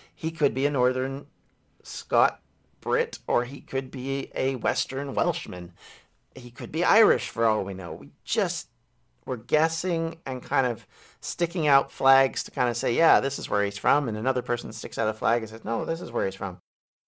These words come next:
And unfortunately, much like Arthur, we can't say one way or the other. All we can say is the evidence that we have says this.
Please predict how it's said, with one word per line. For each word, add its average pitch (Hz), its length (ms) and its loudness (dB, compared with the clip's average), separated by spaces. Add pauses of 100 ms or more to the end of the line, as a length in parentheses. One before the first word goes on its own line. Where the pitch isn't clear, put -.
(160)
And 139 160 4
unfortunately, 151 640 -2
much 143 260 -2
like 117 180 0
Arthur, 151 440 2
we 120 140 -10
can't - 400 -6
say 110 240 -2
one 107 240 -4
way 98 140 -2
or 92 80 -4
the 92 120 -4
other. 101 180 -6 (800)
All 170 200 8
we 160 80 6
can 147 180 -6
say 127 220 4
is 113 120 2
the 117 140 2
evidence 127 460 2
that - 180 -4
we 104 100 -12
have 120 500 4
says 104 440 -4
this. - 500 -6